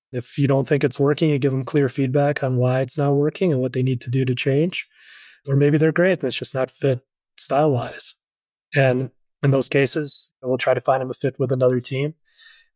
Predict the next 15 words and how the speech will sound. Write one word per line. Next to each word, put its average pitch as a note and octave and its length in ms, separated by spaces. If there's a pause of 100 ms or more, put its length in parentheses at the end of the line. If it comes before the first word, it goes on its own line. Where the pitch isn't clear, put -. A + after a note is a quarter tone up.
But B2+ 120
generally, C#3 380
we C3 60
want C3 220
people C3 220
focused C3 420
on C3 380
their B2 100
top C#3 260
performers C3 560
and B2+ 100
how B2+ 100
to B2+ 140
scale B2+ 380
them, C3+ 400